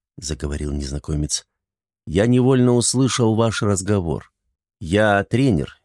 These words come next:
сейчас наставляю римлян, но когда-то я был периодонником, и если паренёк захочет послушать, многое могу рассказать об играх».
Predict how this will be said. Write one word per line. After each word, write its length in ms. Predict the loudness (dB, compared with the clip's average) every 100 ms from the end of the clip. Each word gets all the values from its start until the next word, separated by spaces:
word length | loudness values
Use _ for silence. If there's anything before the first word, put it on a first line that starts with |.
| _
сейчас 540 | -4 -2 0 0 -2 0
наставляю 600 | -2 0 2 2 4 4
римлян, 540 | 4 4 4 2 0
но 240 | 0 0 2
когда-то 480 | 0 0 0 0 2
я 160 | 0
был 220 | 2 0 2
периодонником, 920 | 2 2 0 0 2 0 0 -2 0
и 40 |
если 420 | 0 0 -2 -2
паренёк 480 | 0 2 2 2 2
захочет 500 | -2 0 -2 -2 -2
послушать, 600 | -2 -2 -2 0 0 -2 0
многое 520 | 2 4 2 2 2
могу 260 | 0 0
рассказать 580 | 0 0 -2 0 -2 0
об 200 | -2 0
играх». 460 | -2 -4 -14 -16